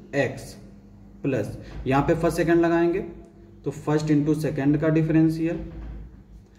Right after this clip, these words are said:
second into first का differential plus ये वाई स्क्वायर इसका differential क्या होगा, टू वाई और फिर y का डिफरेंशियल dy upon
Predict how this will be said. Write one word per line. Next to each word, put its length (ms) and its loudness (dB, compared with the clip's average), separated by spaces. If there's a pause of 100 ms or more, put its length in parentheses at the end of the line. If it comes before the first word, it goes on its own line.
(220)
second 340 4
into 260 0 (540)
first 280 0
का 80 -2
differential 680 -6 (2750)
plus 400 0 (420)
ये 140 4
वाई 280 4
स्क्वायर 320 2
इसका 180 0
differential 420 2
क्या 120 -2
होगा, 160 0
टू 640 2
वाई 360 -2
और 180 -6
फिर 160 0
y 260 -2
का 60 0
डिफरेंशियल 520 -2
dy 140 -4 (320)
upon 420 -4